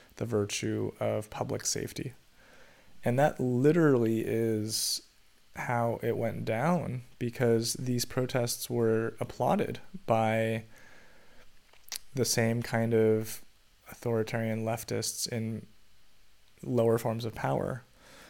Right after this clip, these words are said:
The president is not on the left. He's a Republican. And he's been actually, like, way more, like, relaxed about it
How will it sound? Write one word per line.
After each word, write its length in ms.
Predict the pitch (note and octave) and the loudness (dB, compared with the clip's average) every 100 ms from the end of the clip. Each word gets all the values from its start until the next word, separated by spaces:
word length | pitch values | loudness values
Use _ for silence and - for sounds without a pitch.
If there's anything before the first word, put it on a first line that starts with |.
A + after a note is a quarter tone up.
| - | -10
The 80 | C#3 | -2
president 460 | - D#3 E3 D#3 B2+ | 4 4 4 2 2
is 140 | A2+ | 0
not 380 | A2+ G#2+ G#2+ - - - - - - - _ _ _ - | 2 2 2 -2 -12 -20 -18 -18 -18 -20 _ _ _ -8
on 160 | A#2+ | -4
the 60 | G2+ | -4
left. 520 | - - - - - - | -4 -6 -8 -12 -10 -6
He's 180 | B2 A2 | -4 -2
a 40 | |
Republican. 600 | A2 - A2 - A2+ A#2+ - - - - - - - - - | -4 -2 -4 -4 -6 -8 -12 -20 -16 -16 -16 -20 -20 -20 -4
And 160 | - A2+ | 0 2
he's 180 | B2+ C3 | 2 0
been 300 | C3+ C3 A#2+ | 2 2 0
actually, 340 | A#2 - A#2+ | -2 0 0
like, 320 | A2 A2 G2+ | 2 2 0
way 180 | B2+ A#2+ | -2 0
more, 340 | C3+ C3+ B2+ A#2 | 2 2 4 4
like, 340 | G#2+ G#2 G2+ | 4 2 -2
relaxed 500 | A2+ G#2 G#2 A2 - | -2 0 0 -2 -4
about 260 | A#2 A#2 A#2 | -2 0 0
it 220 | A#2+ | -4